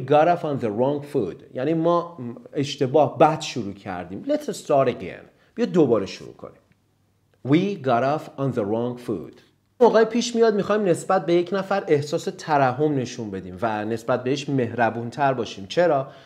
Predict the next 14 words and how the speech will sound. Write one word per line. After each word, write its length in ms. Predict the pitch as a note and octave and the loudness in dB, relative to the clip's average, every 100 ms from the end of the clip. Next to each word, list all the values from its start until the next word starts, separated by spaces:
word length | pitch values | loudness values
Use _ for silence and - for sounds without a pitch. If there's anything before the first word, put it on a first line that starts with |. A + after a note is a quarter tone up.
| - | -14
چون 140 | - C4+ | -6 2
یه 80 | C4 | 2
اتفاق 440 | A#3 F3 F3 E3+ | 2 0 0 4
بدی 260 | D3+ C3+ F#2+ | 4 4 0
واسش 420 | E2+ - D#2 - | -10 -10 -12 -14
افتاده. 360 | - - C#2 - | -18 -18 -18 -10
مثلاً 480 | - F3 F3 F3 F3+ F3 - - | -6 0 0 2 -2 -6 -20 -10
چند 260 | - D3 C3+ | -2 0 2
روز 200 | B2+ B2 | 0 -4
پیش 560 | A#2+ E3 E3+ - - _ - | -4 -6 -6 -10 -16 _ -4
مامانش 440 | B2+ A#2+ B2+ C#3+ | 0 2 2 0
فوت 300 | C#3+ B2 G2 | -4 -6 -6
کرده. 460 | - D#2+ C#2+ C2 - _ _ | -8 -14 -14 -18 -20 _ _
خب، 240 | - C3+ | 0 0